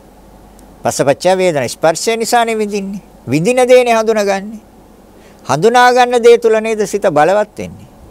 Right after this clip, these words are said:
ඒ මතයි විඥානය තියෙන්නේ. මේ ලෝකේ යම් කිසි කෙනෙක් විඳින්නේ නැත්තම් එයාට හඳුනා ගන්න බෑ. ඒතර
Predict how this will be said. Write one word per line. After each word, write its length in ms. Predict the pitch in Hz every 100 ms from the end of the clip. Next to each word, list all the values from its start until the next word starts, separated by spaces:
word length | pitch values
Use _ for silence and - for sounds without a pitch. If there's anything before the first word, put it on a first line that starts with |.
| - - - - - - - -
ඒ 160 | - 143
මතයි 340 | 143 120 110
විඥානය 480 | 104 104 101 95 98
තියෙන්නේ. 480 | 98 101 98 - - - - - - - - - - - - - - - - - - - - - - - - - - - - -
මේ 220 | - 127 131
ලෝකේ 240 | 127 131
යම් 140 | 131
කිසි 200 | 127 127
කෙනෙක් 220 | 131 135 127
විඳින්නේ 440 | 131 127 135 139
නැත්තම් 600 | 135 123 - 147 147 156 - - - - -
එයාට 180 | 120
හඳුනා 320 | 120 117 135 139
ගන්න 240 | 127 104
බෑ. 260 | 101 170 370 - - - - - - - - - -
ඒතර 300 | 113 127